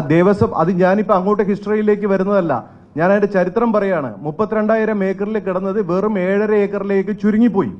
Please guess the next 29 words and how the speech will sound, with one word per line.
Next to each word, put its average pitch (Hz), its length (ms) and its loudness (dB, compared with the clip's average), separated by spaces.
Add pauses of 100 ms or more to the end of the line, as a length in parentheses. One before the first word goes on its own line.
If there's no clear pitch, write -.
(1000)
എന്നാൽ 208 240 2
അതിനകത്ത് 202 480 4
കിടക്കുന്നത് 202 360 0
ഭഗവാന്റെ 196 460 2
ദേഹത്ത് 202 420 -2
കംപ്ലീറ്റ് 208 420 -2
പൊട്ടലാണ്. 190 640 -2
അതിനകത്ത് 208 520 -2 (400)
പാറ്റയും 196 480 0
എലിയും 226 320 2
കയറിയിരിക്കുന്നുണ്ട്. 202 680 0
ബബ്ലു 165 480 0
ശങ്കറിനെ 214 420 -2
പോലുള്ള 208 340 -2
ആൾക്കാർ 196 380 -2
പുറത്തു 190 300 -2
കൊണ്ടുവന്ന 208 280 -4
റിപ്പോർട്ട് 196 380 -6
നോക്കൂ. 170 300 -6 (420)
ഒന്നും 220 260 2
വേണ്ട, 233 160 2
നമ്മൾ 214 240 2
വേറെ 202 220 4
ഒന്നും 226 260 2
സംസാരിക്കണ്ട, 202 460 0 (640)
ഇതിലേക്ക് 220 520 4
തന്നെ 226 140 2
എടുക്കും. 190 220 0
ഇവിടെ 202 180 2